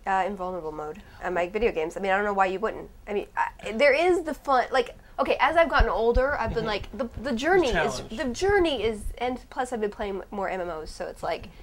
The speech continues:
Speaker 1: you can't cheat as easily. I mean, I know I wouldn't do that in a, in a M M O, but, you know, if you're playing single player and you just, you wanna
Speaker 2: You
Speaker 1: get through
Speaker 2: just
Speaker 1: the
Speaker 2: want the
Speaker 1: story,
Speaker 2: story,
Speaker 1: yeah,
Speaker 2: right?
Speaker 1: go invulnerable. Why not? Get
Speaker 2: Well,
Speaker 1: lots of money.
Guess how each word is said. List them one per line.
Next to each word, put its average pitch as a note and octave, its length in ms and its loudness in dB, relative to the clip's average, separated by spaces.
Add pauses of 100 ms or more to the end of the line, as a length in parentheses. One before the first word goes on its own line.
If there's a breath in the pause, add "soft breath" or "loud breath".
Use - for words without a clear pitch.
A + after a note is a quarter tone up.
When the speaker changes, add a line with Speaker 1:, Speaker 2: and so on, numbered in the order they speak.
(140 soft breath)
Speaker 1:
you G#3+ 80 -14
can't G3 220 -8
cheat - 240 -12
as C#3 100 -16
easily. - 380 -14 (360 soft breath)
I G#3 40 -14
mean, G3+ 80 -10
I G3 40 -10
know E3+ 260 -8
I F3+ 100 -6
wouldn't E3 280 -10
do D#3 100 -12
that D#3 240 -10 (240)
in F3 80 -12
a, D#3 40 -12
in D3+ 180 -12 (280)
a E3 40 -14
M E3 100 -12
M D3+ 100 -12
O, C#3 80 -8
but, - 260 -10
you D4+ 60 -12
know, A#3+ 140 -4
if G3+ 120 -6
you're A3 80 -14
playing E4+ 220 -6
single A3+ 240 0
player F3 480 -2 (320 soft breath)
and A3 80 -8
you A3+ 80 -6
just, A#3 220 -6 (240)
you A3+ 140 -12
wanna G#3+ 180 -8
Speaker 2:
You G3 120 -10
Speaker 1:
get A#3 120 -2
through - 80 -4
Speaker 2:
just F#3+ 220 -4
Speaker 1:
the - 40 -4
Speaker 2:
want F#4 120 2
the E3+ 100 4
Speaker 1:
story, G#4 140 0
Speaker 2:
story, G#4+ 180 -2
Speaker 1:
yeah, A#4+ 300 12
Speaker 2:
right? F3 140 4
Speaker 1:
go C4 180 4
invulnerable. E4 600 -2
Why F#3+ 140 -4
not? E4 260 -4 (540 soft breath)
Get C4 100 -6
Speaker 2:
Well, C#4 100 0
Speaker 1:
lots C#4+ 120 -4
of F#4 60 -2
money. F4+ 360 -2